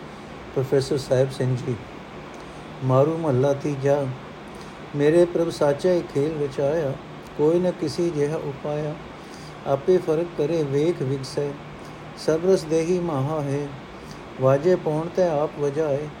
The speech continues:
ਸਿਵ ਸ਼ਕਤੀ ਦੇਹੀ ਮੈਂ ਪਾਏ। ਗੁਰ ਪ੍ਰਸਾਦੀ ਉਲਟੀ ਹੋਵੇ, ਗਿਆਨ ਰਤਨ ਸਬਦ ਤਹਾ ਹੈ। ਅੰਧੇਰਾ ਚਾਨਣ ਆਪੇ ਕੀਆ,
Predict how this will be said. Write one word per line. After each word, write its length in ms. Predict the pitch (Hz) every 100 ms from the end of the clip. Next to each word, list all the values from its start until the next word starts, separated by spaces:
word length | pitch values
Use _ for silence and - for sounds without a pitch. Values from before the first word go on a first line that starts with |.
| -
ਸਿਵ 220 | - 165 175
ਸ਼ਕਤੀ 440 | 185 170 - 170
ਦੇਹੀ 340 | 170 175 151 165 165
ਮੈਂ 100 | 139 -
ਪਾਏ। 240 | 151 151 147 - - - - - -
ਗੁਰ 120 | 143 185
ਪ੍ਰਸਾਦੀ 540 | 196 170 160 147 165 190
ਉਲਟੀ 400 | 147 143 170 151
ਹੋਵੇ, 380 | 127 151 147 151 - - - -
ਗਿਆਨ 340 | 131 139 160 190
ਰਤਨ 300 | 160 180 190
ਸਬਦ 340 | - 147 190 190
ਤਹਾ 340 | 151 147 160 143
ਹੈ। 200 | 143 151 151 - - - - -
ਅੰਧੇਰਾ 400 | 139 139 156 196
ਚਾਨਣ 480 | 185 175 147 160 196
ਆਪੇ 360 | 175 135 - 160
ਕੀਆ, 420 | 139 143 151 147